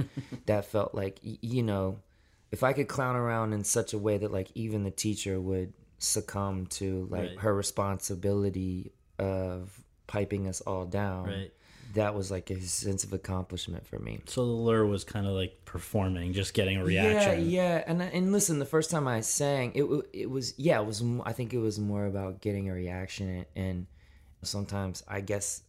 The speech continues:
Speaker 2: I would be withholding the full truth if it wasn't, like, sometimes just to see how far you could push it.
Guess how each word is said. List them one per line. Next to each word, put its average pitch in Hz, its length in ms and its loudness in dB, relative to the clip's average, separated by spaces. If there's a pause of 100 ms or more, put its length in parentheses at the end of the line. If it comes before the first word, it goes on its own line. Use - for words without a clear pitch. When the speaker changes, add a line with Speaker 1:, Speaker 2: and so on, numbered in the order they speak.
(100)
Speaker 2:
I 98 140 -2
would 98 240 -2
be 101 160 2
withholding 95 640 0
the 92 100 -4
full 120 280 -2
truth - 280 -6
if 92 180 -10
it - 140 -12 (140)
wasn't, 95 340 -6
like, - 160 -10
sometimes 101 460 -6
just 95 160 -6
to - 80 -4
see - 160 -2
how 90 80 -2
far 104 200 -8
you 101 120 -4
could - 180 -10
push 110 320 -4
it. - 220 -8